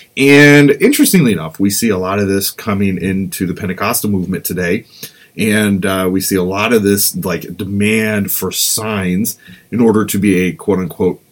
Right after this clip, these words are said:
spirit-filled Christian. And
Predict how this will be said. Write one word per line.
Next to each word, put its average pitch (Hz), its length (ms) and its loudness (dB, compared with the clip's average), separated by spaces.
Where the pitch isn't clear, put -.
spirit-filled 131 1120 2
Christian. - 760 -6
And 98 580 -2